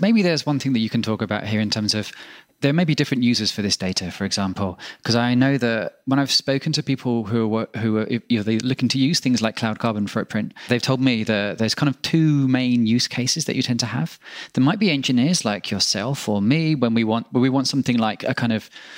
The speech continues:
car-, an S L O for carbon. I want my, I wanna be a kind of green S R E. And there's a really nice post by a guy called Benoit Petit,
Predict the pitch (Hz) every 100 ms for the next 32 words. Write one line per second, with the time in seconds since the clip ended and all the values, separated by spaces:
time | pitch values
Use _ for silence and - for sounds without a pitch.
0 | - _ - 143 - 151 151 156 - 127
1 | 117 104 - - 101 95 90 123 139 139
2 | 123 120 131 123 120 113 - 113 98 117
3 | 113 107 117 107 110 104 104 98 - -
4 | - - 120 123 120 139 127 113 - 131
5 | 113 - 107 104 110 110 - 101 110 113
6 | 120 - 117 - 139